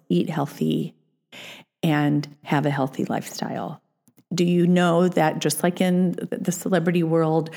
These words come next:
you do see people that get off balance in that?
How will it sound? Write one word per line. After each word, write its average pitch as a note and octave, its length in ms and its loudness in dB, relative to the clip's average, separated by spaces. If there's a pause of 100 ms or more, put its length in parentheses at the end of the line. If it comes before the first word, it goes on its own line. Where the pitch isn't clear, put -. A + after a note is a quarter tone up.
(300)
you F3 180 2
do E3+ 200 4
see F3+ 220 0
people E3+ 460 0
that D#3 240 -2
get - 280 -2
off D#3 440 -4
balance D#3+ 640 2
in E3 220 4
that? A#3 420 2